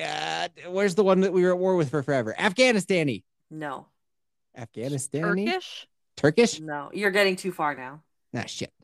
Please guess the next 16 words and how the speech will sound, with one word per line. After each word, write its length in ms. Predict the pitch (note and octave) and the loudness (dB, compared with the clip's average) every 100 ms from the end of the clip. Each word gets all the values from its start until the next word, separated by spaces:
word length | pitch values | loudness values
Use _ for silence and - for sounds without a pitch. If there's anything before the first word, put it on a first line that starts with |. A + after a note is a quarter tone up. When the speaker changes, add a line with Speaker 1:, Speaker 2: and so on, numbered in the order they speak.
| _ _ _ _ - | _ _ _ _ -8
Speaker 1:
Uh, 200 | A2+ G#2+ | -4 -2
Filipino. 520 | D#3 C#3+ C#3 A2+ - _ _ _ _ | 0 2 2 0 -2 _ _ _ _
Speaker 2:
No. 320 | D#3 D3+ C#3 D#3+ _ _ _ _ _ _ _ _ _ _ _ _ | -16 -14 -14 -18 _ _ _ _ _ _ _ _ _ _ _ _
Speaker 1:
Korean. 380 | B2 - - - - - | -2 0 -2 -6 -20 -12
Speaker 3:
Filipino? 240 | C#4 F4+ - | -12 -12 -14
Speaker 2:
No. 380 | D#3+ D#3+ C#3 D3 _ _ _ - | -8 -8 -8 -14 _ _ _ -4
Why 140 | F#3+ C#4 | 6 8
would 180 | A4 B4 A#4+ | 10 8 8
I? 40 | D4+ | 6
How, 80 | D#4 | 4
do 180 | A#3+ | 6
I 140 | G4+ B4 | 8 8
look 260 | C4+ F#4+ - | 6 2 0
Korean, 560 | C#4 A#3 B3 D#4+ G4+ E4 | -4 -4 0 -2 -2 -2
bro? 140 | D#4+ A4 A#4+ | 0 0 -2
What? 440 | D4 B3+ A#4+ F4+ | -2 0 0 -2